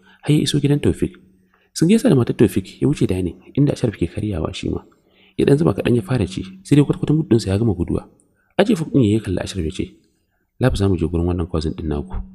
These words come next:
Ashraf ya ce, "Lafiya?" Zari ajiye zuciya ya ce, "Please mu je kawai. Ba ni da time, na muka explanations." Ok, Ashraf ya ce yana miƙewa. Suka kama hanyar fita daga gidan a motar Ziyad. Ashraf ya bar tasa a gidan.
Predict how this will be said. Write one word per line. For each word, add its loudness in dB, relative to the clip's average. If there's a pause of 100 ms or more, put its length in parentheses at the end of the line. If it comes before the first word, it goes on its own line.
(360)
Ashraf -4
ya -6
ce, 2
"Lafiya?" 0 (680)
Zari 2
ajiye 0
zuciya -4
ya -6
ce, -10 (300)
"Please 0
mu 2
je -2
kawai. -2 (520)
Ba 2
ni 2
da 2
time, -4
na 0
muka -6
explanations." -8 (580)
Ok, 2
Ashraf 0
ya 4
ce 0 (160)
yana 0
miƙewa. -4
Suka 2
kama 2
hanyar 0
fita 0
daga 2
gidan 0
a -8
motar -2
Ziyad. -6
Ashraf -2
ya 0
bar -2
tasa -4
a -6
gidan. -6